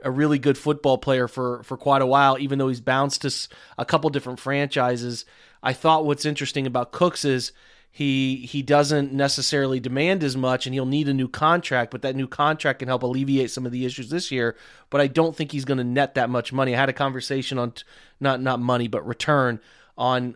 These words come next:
on their, like, "Well, we're not moving for, like, a late first or an early second." And I'm like, "Well, this guy's gonna be twenty-nine." And I don't really see the market based on the guys that have moved, like DeVante Parker and Amari Cooper,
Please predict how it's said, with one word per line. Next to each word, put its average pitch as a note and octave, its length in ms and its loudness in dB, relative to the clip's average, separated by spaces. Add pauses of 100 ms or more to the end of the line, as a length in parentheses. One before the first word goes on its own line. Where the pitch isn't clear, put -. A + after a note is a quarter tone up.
on B2+ 140 -4
their, C3 180 0
like, B2+ 240 -4
"Well, C3+ 140 0
we're C#3+ 100 8
not C#3+ 260 4
moving D#3+ 360 4
for, D3 160 2
like, C#3 180 4
a B2+ 80 2
late C#3+ 300 2
first D#3 340 2
or C#3 80 2
an C3+ 60 -2
early C#3 260 2
second." C#3+ 380 0
And B2 100 -2
I'm B2 140 -2
like, A#2+ 260 -2
"Well, C3+ 140 0
this G3 160 2
guy's F3 260 6
gonna D3 160 2
be C3+ 160 0
twenty-nine." C3+ 920 2 (640)
And C#3 120 -4
I C#3+ 60 4
don't E3+ 340 4
really F3+ 260 6
see E3+ 260 0
the D3 100 2
market C#3+ 460 4
based C#3 280 0
on C#3 120 2
the C3 80 -2
guys C3+ 300 4
that C3+ 100 0
have B2 80 0
moved, C#3 260 4
like B2+ 160 2
DeVante C3 500 0
Parker C#3 380 2
and B2+ 100 2
Amari C3 340 4
Cooper, C#3 580 2